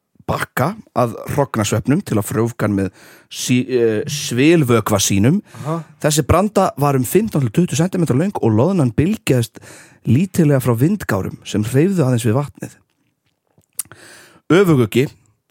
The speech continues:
Speaker 2: Öfuguggi,
Speaker 1: öfuguggi
Speaker 2: já,
Speaker 1: er
Speaker 2: já,
Speaker 1: líka
Speaker 2: já.
Speaker 1: annar fiskur, sem sagt, eins og hann minnist á hér.
Speaker 2: Aha.
Speaker 1: Eh, það er fiskur náttúrulega sem uggarnir snúa öfugt á.
Speaker 2: Einmitt.
Speaker 1: Og það er sko, og það náttúrulega hefur breyst í gegnum tíðina að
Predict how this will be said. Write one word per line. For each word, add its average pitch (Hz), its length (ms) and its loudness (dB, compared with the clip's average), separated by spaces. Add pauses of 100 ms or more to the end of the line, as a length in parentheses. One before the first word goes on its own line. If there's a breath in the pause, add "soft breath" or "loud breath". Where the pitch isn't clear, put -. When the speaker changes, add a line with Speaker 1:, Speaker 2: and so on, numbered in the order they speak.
(440)
Speaker 2:
Öfuguggi, 135 280 -4
Speaker 1:
öfuguggi 131 480 2
Speaker 2:
já, 117 80 2
Speaker 1:
er 131 80 2
Speaker 2:
já, 143 80 4
Speaker 1:
líka 151 240 0
Speaker 2:
já. - 80 0
Speaker 1:
annar 151 240 2
fiskur, - 440 0 (180)
sem 117 220 -2
sagt, 110 360 -2
eins 117 320 0
og 117 160 0 (120)
hann 120 120 2
minnist 120 240 0
á 110 80 2
hér. 98 400 -2
Speaker 2:
Aha. 131 220 -4 (300 loud breath)
Speaker 1:
Eh, 120 360 2
það 156 380 0
er - 20 0
fiskur 165 400 0
náttúrulega 147 280 2
sem 139 280 2 (320)
uggarnir 156 440 0
snúa 156 360 4
öfugt 143 480 2
á. - 80 -6 (800)
Speaker 2:
Einmitt. 120 400 -12 (600 soft breath)
Speaker 1:
Og - 100 -8
það 151 260 2
er 151 60 2
sko, 143 220 2 (580 loud breath)
og - 80 -14
það 151 160 0
náttúrulega 147 220 2
hefur 135 120 0
breyst 147 240 0
í - 60 -4
gegnum 123 200 0
tíðina 110 380 2 (140)
að 110 240 0